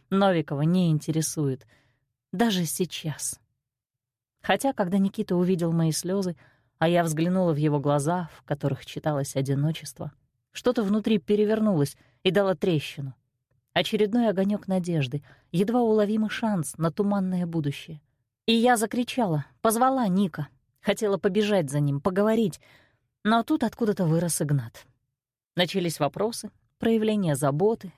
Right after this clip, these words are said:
которая была мне не нужна. А когда Митин, наконец, оставил меня в одиночестве, Новиков беспросветно пропал. Сперва мне казалось, Никита пропал только до завтра,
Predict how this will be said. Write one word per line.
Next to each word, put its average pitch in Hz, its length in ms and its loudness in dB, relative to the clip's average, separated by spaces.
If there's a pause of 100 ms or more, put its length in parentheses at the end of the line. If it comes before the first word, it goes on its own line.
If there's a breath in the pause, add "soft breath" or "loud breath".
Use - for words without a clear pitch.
которая 156 380 -2
была 151 220 0
мне 147 200 2
не 151 120 2
нужна. 143 440 0 (400)
А 165 120 2
когда 196 280 2
Митин, 208 360 0
наконец, 180 520 -2 (100)
оставил 170 400 2
меня 160 220 4
в 143 40 2
одиночестве, 170 640 -4 (580)
Новиков 208 600 0
беспросветно 151 880 -4
пропал. 143 580 -8 (1300)
Сперва 247 380 0
мне 262 140 2
казалось, 208 440 -4 (480 soft breath)
Никита 214 340 0
пропал 202 560 0
только 180 340 -2
до 165 180 0
завтра, 156 460 -4